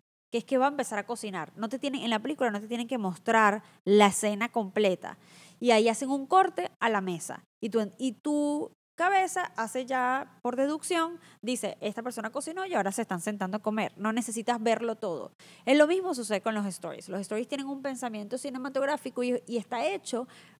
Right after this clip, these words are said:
como para que no tengas tú que aprender a grabar y editar,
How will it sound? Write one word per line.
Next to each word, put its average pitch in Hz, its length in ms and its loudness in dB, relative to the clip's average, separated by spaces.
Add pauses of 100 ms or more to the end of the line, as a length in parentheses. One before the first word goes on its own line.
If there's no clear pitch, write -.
(300)
como 262 280 4
para 233 180 4
que 233 100 -6
no 220 160 -6
tengas 285 540 -6
tú 339 200 0
que 294 60 2
aprender 190 640 2 (100)
a 202 60 -2
grabar 196 600 4
y 254 120 2
editar, 214 560 0